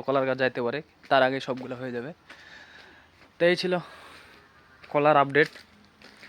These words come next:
চারপাশে আমাদের এদিকে যা ফসল ছিল ধানের, সব কিছু কাটা মারা শেষ। এখন হচ্ছে কেউ কেউ ভুট্টা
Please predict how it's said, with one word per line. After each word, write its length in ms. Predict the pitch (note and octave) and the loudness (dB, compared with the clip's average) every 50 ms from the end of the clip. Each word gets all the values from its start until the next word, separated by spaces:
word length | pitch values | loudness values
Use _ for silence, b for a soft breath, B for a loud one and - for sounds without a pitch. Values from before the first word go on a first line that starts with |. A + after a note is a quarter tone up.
| B B B B B B B B B B B B B - - - - | B B B B B B B B B B B B B -6 -8 -2 0
চারপাশে 420 | D#3 D3+ D3 D#3 E3 - - F3 E3 E3+ E3+ D#3+ D#3+ | 2 2 4 2 0 0 2 4 4 6 6 6 6
আমাদের 260 | D#3+ D#3+ D3+ D#3+ D#3+ D#3 D#3+ | 4 4 4 4 4 4 4
এদিকে 280 | D#3 D3 C#3 D3+ D#3+ D#3+ D#3 - B B B B B B B B B B - _ _ _ _ _ B B B B B B B B C#3 D3 | 4 2 2 2 4 2 2 2 B B B B B B B B B B -20 _ _ _ _ _ B B B B B B B B 2 4
যা 80 | D#3 D#3 - | 4 4 4
ফসল 260 | - D#3 C#3+ E3 D#3+ D3 - | 0 -2 2 2 2 2 2
ছিল 100 | D#3+ D3+ D3+ C#3+ | 2 2 2 2
ধানের, 240 | C#3+ C3+ C#3+ C#3+ D#3+ - - - - - - - | 2 0 0 0 -2 -4 -8 -20 -20 -18 -12 -8
সব 120 | - D3+ C#3 - - | -6 -6 -4 -4 -6
কিছু 180 | D3 - D3+ D3 D3 C#3+ C#3 - - - | -6 -4 -2 0 0 0 -2 -4 -2 0
কাটা 200 | C#3+ B2+ D3 C#3+ C#3+ C#3 - - - _ _ _ - C#3 | 2 4 4 4 2 2 -4 -8 -16 _ _ _ -2 2
মারা 180 | C#3 C#3+ C3+ - - | 2 2 2 2 0
শেষ। 160 | C#3 C#3+ D3 - - - B2 B2+ | -2 -2 -2 -4 -6 -8 -6 -6
এখন 140 | B2+ C#3 C3 B2+ | -4 -4 -6 -6
হচ্ছে 260 | B2+ - - - C#3 C3+ B2+ - B B B B B B B B - | -8 -6 -2 0 2 2 0 -2 B B B B B B B B 2
কেউ 120 | D3+ D3+ C3+ - | 4 4 4 4
কেউ 100 | D#3 D3+ C3+ B2 | 4 2 2 0
ভুট্টা 240 | B2 B2 - D3+ | -2 -2 2 2